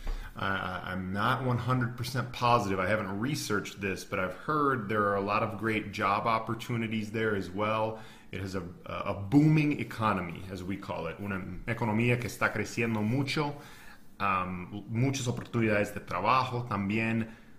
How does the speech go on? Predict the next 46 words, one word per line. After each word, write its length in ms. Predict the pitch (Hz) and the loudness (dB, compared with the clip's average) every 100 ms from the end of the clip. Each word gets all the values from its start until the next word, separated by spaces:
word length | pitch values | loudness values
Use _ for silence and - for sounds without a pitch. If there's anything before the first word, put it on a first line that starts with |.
| - - | -20 -10
a 80 | 101 | -2
lot 280 | 104 110 110 | 2 4 4
of 100 | 110 | 6
good 160 | 123 | 6
vibes 460 | 123 117 107 113 107 | 6 4 4 2 2
in 80 | 113 | 2
this 180 | 110 - | 2 0
city, 280 | 120 113 | 2 2
so 280 | 107 - 92 | 0 -2 -4
check 340 | 85 - 113 120 | -2 0 2 4
out 220 | 113 110 | 2 4
Austin 480 | 107 95 - - 85 | 4 4 0 -6 -8
if 160 | 82 | -6
you 120 | 101 92 | -2 -2
are 100 | 92 | -2
in 160 | 95 | -4
Texas. 540 | 85 - 90 - - - | -4 -4 -4 -6 -12 -2
Texas 460 | - 127 - 123 | 2 2 2 -4
is 120 | 104 98 | -2 2
obviously 600 | 98 101 95 - 101 87 | 2 2 -2 -4 -4 -4
a 60 | |
huge 680 | 85 - - 113 107 107 104 | -8 -12 -4 0 2 2 0
state 460 | - - 110 98 98 | -6 -2 0 0 -2
with 160 | 95 - | -6 -6
a 40 | |
lot 240 | 90 90 95 | -2 0 0
of 140 | 87 | -2
big 180 | 95 95 | -4 -4
cities 500 | - 120 117 107 - - - - - | -2 2 2 2 -2 -12 -16 -12 -2
and 160 | 107 | -2
a 60 | 95 | 0
lot 200 | 101 104 | 0 0
of 140 | 120 | 0
interesting 540 | 110 107 110 - 101 90 | 0 0 0 0 -2 -2
things 320 | 101 95 92 | -2 -2 -2
about 360 | 92 90 87 82 | -2 -2 -2 -2
it, 100 | - | -6
but 120 | 90 | -6
I 120 | 87 87 | -4 -4
hear 340 | - - 104 - | -6 -4 -4 -4
tons 360 | - - 139 127 | -8 2 4 4
of 140 | 117 | 2
good 260 | 104 107 87 | 2 -2 0
things 240 | 98 95 | -4 -2
about 420 | 92 87 90 90 - | -4 -2 -2 -2 -4
Austin. 420 | 85 85 - 98 | -4 -4 -6 -8